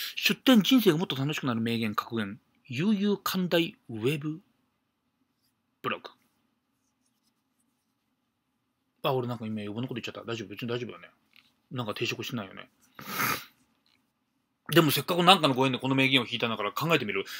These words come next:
「人生を喜びなさい。なぜなら人生は愛し、働き、遊び、星を見つめる」。一回置いとこうか。「人生を喜びなさい。」まあいいよね。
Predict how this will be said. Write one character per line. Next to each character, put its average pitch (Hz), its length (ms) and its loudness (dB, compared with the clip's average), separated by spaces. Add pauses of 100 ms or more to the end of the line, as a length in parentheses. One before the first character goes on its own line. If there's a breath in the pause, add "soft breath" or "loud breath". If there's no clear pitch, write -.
(100)
「人 339 220 4
生 180 160 8
を 120 200 2
喜 117 60 -4
び 113 80 -4
な 107 80 -2
さ - 120 -4
い。 104 60 -2
な 185 120 -4
ぜ 196 60 -8
な 151 100 -4
ら 117 80 -4
人 170 180 -4
生 131 120 -6
は 117 180 -4
愛 208 180 -2
し、 - 140 -8
働 - 280 -10
き、 - 220 -14
遊 - 240 -6
び、 120 240 -8
星 185 300 0
を 277 80 2
見 254 100 0
つ 240 80 -4
め 202 60 -2
る」。 127 80 2
一 - 20 -20
回 117 140 -2
置 - 0 -
い - 20 -6
と 127 80 -6
こ 113 80 -6
う - 40 -14
か。 87 180 -10 (400 loud breath)
「人 254 240 -2
生 - 160 -2
を 113 240 -4
喜 107 80 -16
び 120 40 -12
な 110 120 -12
さ 101 200 -16
い。」 - 60 -20 (840)
ま 311 300 2
あ 156 60 2
い 143 80 0
い - 20 -2
よ 104 140 -6
ね。 101 240 -6